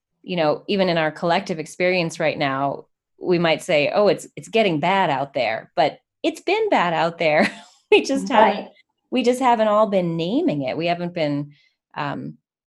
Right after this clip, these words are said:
Speaker 1: you know, like these women having the, the, the light of actual conscious awareness to shine on it so we can see it.
Speaker 2: Right. And what was beautiful, really beautiful, was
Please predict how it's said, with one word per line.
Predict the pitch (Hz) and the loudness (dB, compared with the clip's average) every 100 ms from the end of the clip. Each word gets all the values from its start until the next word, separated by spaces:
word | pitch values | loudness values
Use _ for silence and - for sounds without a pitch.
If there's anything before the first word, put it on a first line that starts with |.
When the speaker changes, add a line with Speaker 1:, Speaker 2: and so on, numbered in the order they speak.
| _ - | _ -12
Speaker 1:
you | 165 | -6
know, | 143 139 | -4 -4
like | 143 143 | -4 -4
these | 147 151 | -6 -8
women | 175 247 190 | -4 -2 -2
having | 170 175 175 175 160 | -4 -4 -4 -4 -6
the, | 160 151 - | -6 -8 -8
the, | - 143 - | -4 -4 -4
the | - 165 | -4 -2
light | 156 165 196 202 - - | -2 0 0 0 -6 -4
of | 160 147 147 _ _ - | -4 -4 -8 _ _ -4
actual | 170 - 165 160 | -4 -4 -6 -6
conscious | - 175 175 151 | -4 -4 -4 -8
awareness | 156 165 208 151 147 | -4 -2 -2 -2 -6
to | 147 | -12
shine | - 175 208 214 | -6 -4 -2 -2
on | 135 139 | -2 -4
it | - | -4
so | - 147 147 143 | -6 -6 -4 -6
we | 147 | -8
can | 143 147 | -8 -8
see | 147 - 277 - | -8 -6 -4 -2
it. | - - - - _ _ | -6 -10 -18 -20 _ _
Speaker 2:
Right. | 180 190 190 175 - - - | -10 -6 -2 -4 -6 -14 -6
And | 220 | -2
what | 226 | 0
was | 226 - - 220 | -2 -4 -10 -10
beautiful, | 294 392 453 - 220 190 185 - - 208 220 | 0 2 2 0 0 2 0 -2 -8 -12 -6
really | 302 233 170 160 | -2 0 -2 -4
beautiful, | 170 240 370 381 208 175 | -6 -4 -2 -2 -2 -2
was | 180 175 | -2 -4